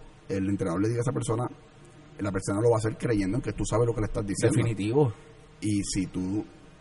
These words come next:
Speaker 1: lastimas a esa persona, o la puedes incapacitar,
Speaker 2: Ujú.
Speaker 1: o puedes frustrarla de lo que es la actividad física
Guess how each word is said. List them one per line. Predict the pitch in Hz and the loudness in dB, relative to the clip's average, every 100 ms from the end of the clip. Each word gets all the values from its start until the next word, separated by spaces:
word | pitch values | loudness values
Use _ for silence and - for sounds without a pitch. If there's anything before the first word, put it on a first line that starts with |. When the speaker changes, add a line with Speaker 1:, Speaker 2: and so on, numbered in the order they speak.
| - | -10
Speaker 1:
lastimas | 92 98 - - 123 113 107 | -4 -4 -6 -4 -2 0 -2
a | 98 | -2
esa | 101 | -4
persona, | 107 113 110 113 - - - - - - 95 | -4 -2 -2 -2 -4 -10 -20 -20 -20 -8 0
o | |
la | 101 90 | 0 2
puedes | 95 117 | 0 0
incapacitar, | 123 - - 143 - 92 147 - - - - | 0 0 0 0 0 -2 -4 -8 -20 -20 -8
Speaker 2:
Ujú. | 110 104 113 | -4 -2 2
Speaker 1:
o | 113 | 2
puedes | 101 110 | 2 2
frustrarla | - 120 - 98 113 117 | 2 0 0 0 0 0
de | 101 | 0
lo | 95 - | 0 0
que | 92 | 0
es | 95 | 0
la | 101 | 0
actividad | 104 107 104 110 | -2 0 0 0
física | 98 110 123 | -2 -2 -2